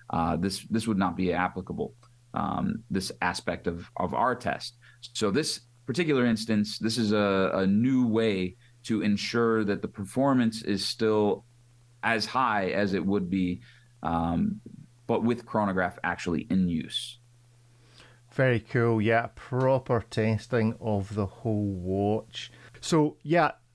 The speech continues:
Speaker 2: an amazing piece of testing for this watch. And so just to make it clear,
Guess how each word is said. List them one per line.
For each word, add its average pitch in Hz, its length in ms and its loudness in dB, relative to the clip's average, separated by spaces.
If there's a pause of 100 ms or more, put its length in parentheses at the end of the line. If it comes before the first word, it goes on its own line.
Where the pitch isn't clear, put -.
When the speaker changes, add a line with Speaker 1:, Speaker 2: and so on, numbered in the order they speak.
(100)
Speaker 2:
an 151 160 -2
amazing 147 480 4
piece 156 180 0
of - 160 -4
testing 139 560 2
for 131 140 2
this 120 240 0
watch. 110 420 0
And 117 100 2
so 131 120 2
just 165 220 0
to 185 60 2
make 170 140 2
it - 160 -4
clear, 139 480 4